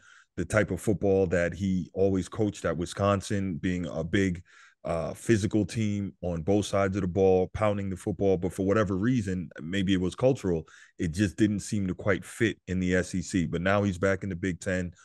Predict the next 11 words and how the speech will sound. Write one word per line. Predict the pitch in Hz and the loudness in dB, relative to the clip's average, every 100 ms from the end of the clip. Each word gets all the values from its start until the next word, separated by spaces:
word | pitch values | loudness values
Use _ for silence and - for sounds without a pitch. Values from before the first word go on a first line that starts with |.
| _ _ | _ _
first | 110 107 110 | 2 2 4
year | 98 | 2
with | 95 92 | 2 0
Illinois, | 95 92 92 90 90 87 | 0 -2 -2 -2 -2 -4
um, | 87 85 85 80 | -4 -4 -4 0
definitely | 98 92 104 95 92 - | 0 0 -2 0 -2 -2
improved | 92 80 113 90 | -4 0 0 2
them | 101 98 | 0 0
a | |
great | 82 92 90 | 0 0 2
deal. | 104 90 | 2 2